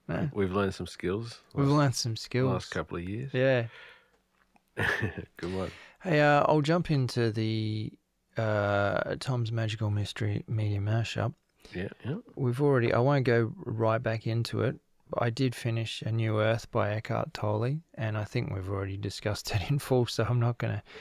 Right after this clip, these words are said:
Speaker 1: spend any more time on it. I will
Speaker 2: Yep.
Speaker 1: say it's, uh, definitely slotted into my top ten, if not my top five books of all time.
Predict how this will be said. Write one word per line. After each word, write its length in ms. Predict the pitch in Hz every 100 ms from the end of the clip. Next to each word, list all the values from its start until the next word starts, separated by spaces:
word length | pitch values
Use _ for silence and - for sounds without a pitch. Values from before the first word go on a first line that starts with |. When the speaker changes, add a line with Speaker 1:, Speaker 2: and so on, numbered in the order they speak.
| - - -
Speaker 1:
spend 300 | - - 117
any 180 | 113 110
more 180 | 107 104
time 380 | - 110 110
on 100 | 104
it. 120 | 110 -
I 100 | 131
will 160 | 131 143
Speaker 2:
Yep. 80 |
Speaker 1:
say 420 | - 131 117 110 - -
it's, 420 | 117 - - -
uh, 500 | 107 104 104 101 110 _ - - - - - - - - - _ _ _ _ _
definitely 300 | 175 123 117
slotted 460 | 110 - 113 110 107
into 580 | 104 104 - 107 101 101 - - - - - -
my 160 | 139
top 340 | 127 120 - -
ten, 380 | 120 117 107 -
if 180 | 104 -
not 160 | 107
my 160 | 107 110 -
top 320 | - 110 -
five 500 | - - 101 104 107
books 280 | 110 104 -
of 100 | 107
all 200 | 101 107
time. 640 | - - 107 104 101 104